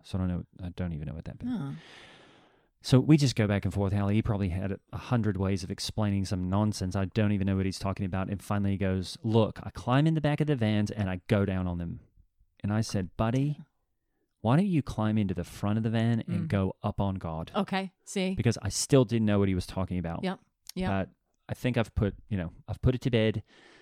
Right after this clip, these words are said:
Speaker 1: And, um, yeah, I still don't, still don't know what he was talking about.
Speaker 2: Keyless harmonica.
Speaker 1: How was your weekend, Hallie?
Speaker 2: You know, I wanted to tell you about this, Greg, 'cause I thought you might have some words of wisdom for it. <laughs>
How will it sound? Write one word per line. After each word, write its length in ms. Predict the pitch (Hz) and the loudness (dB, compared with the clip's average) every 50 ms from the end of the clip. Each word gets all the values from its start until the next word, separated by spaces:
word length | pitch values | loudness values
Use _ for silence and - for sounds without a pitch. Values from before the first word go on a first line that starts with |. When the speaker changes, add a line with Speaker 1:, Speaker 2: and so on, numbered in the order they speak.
| - - _ _ - | -20 -20 _ _ -6
Speaker 1:
And, 320 | - 107 104 101 95 92 98 | 0 0 2 2 2 0 0
um, 400 | 95 92 92 90 90 87 82 - _ _ _ _ _ - | 0 0 0 -2 -2 -4 -6 -12 _ _ _ _ _ -6
yeah, 160 | 107 101 - | -6 -6 -6
I 240 | - - - - - | -8 -18 -20 -16 -12
still 420 | - - - - - - 131 123 | -10 -10 -10 -8 -4 -2 -2 0
don't, 240 | 101 107 101 95 - - _ - | 0 0 -2 -4 -4 -8 _ -12
still 200 | - - 131 127 | -4 -2 0 0
don't 140 | 120 107 98 | 0 0 -2
know 120 | 95 90 | -2 -2
what 100 | 87 87 | -2 -2
he 60 | 87 | -4
was 100 | 85 87 | -4 -6
talking 260 | - - 85 85 90 87 | -8 -10 -10 -10 -10 -10
about. 240 | 82 78 - - - _ _ _ _ _ _ _ _ _ _ _ _ _ - | -10 -10 -12 -16 -18 _ _ _ _ _ _ _ _ _ _ _ _ _ -20
Speaker 2:
Keyless 520 | - - - 233 254 294 277 - - - - | -18 -16 -12 -12 -12 -12 -14 -16 -16 -18 -18
harmonica. 760 | 160 147 151 165 165 180 226 254 277 233 170 - _ - - - _ _ - - - - | -16 -16 -14 -14 -12 -12 -12 -10 -10 -12 -12 -14 _ -20 -20 -20 _ _ -18 -18 -6 -2
Speaker 1:
How 100 | - 233 | 0 0
was 120 | 269 - | 2 2
your 80 | 220 254 | 2 2
weekend, 360 | 262 240 175 - 110 95 90 | 2 2 2 2 2 0 0
Hallie? 380 | 87 92 85 80 80 - - - - - - - - - - | 0 -2 -4 -4 -6 -8 -12 -14 -18 -18 -16 -14 -14 -6 -2
Speaker 2:
You 100 | 330 392 | 0 2
know, 220 | 494 523 508 - - - | 2 2 0 0 0 0
I 140 | 240 262 320 | 2 2 2
wanted 240 | 381 427 415 339 233 | 2 0 0 -2 -2
to 60 | 196 180 | -4 -4
tell 220 | - 214 196 196 | -2 -2 0 2
you 100 | 208 208 | 2 2
about 240 | 190 160 170 151 - | 2 2 2 0 0
this, 220 | - 180 165 - - | 0 -2 -2 -2 -2
Greg, 240 | - 180 175 170 | -2 -2 -2 -2
'cause 180 | - 196 180 - - | -2 -4 -6 -4 -4
I 80 | 196 208 | -4 -2
thought 240 | - - 247 - 202 | 0 -2 -2 -2 0
you 120 | 202 202 | 0 0
might 300 | 202 190 175 175 - - | 2 2 0 0 -2 -2
have 140 | 180 175 165 | -2 -2 -2
some 160 | - 180 175 | -2 -4 -4
words 200 | 165 170 165 - | -4 -4 -4 -4
of 60 | 160 | -2
wisdom 340 | 147 165 185 185 - 214 185 | -2 -2 -2 -2 -2 -4 -4
for 240 | - - 170 165 165 | -4 -2 0 0 0
it. 120 | 165 156 - - - - - - - - - | 0 -2 -8 -16 -20 -20 -20 -20 -20 -18 -4
<laughs> 260 | - 262 - - - | 0 2 2 2 0